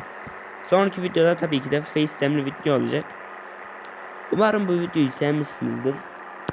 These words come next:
Like atıp bize, bize destek olmak için kanalımıza abone olmayı unutmayın. Videomuza like atın ve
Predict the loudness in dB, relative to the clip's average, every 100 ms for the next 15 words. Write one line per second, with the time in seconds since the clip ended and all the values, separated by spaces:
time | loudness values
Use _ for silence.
0 | -10 -14 -2 4 4 4 2 0 -2 -10
1 | -4 4 4 4 4 2 4 2 2 0
2 | 2 2 2 0 0 0 0 0 4 4
3 | 4 2 0 2 4 4 4 2 0 -2
4 | -2 -2 -2 -2 0 2 4 2 4 2
5 | 2 -2 0 -2 -2 -8 -14 -14 -14 -10
6 | 0 6 6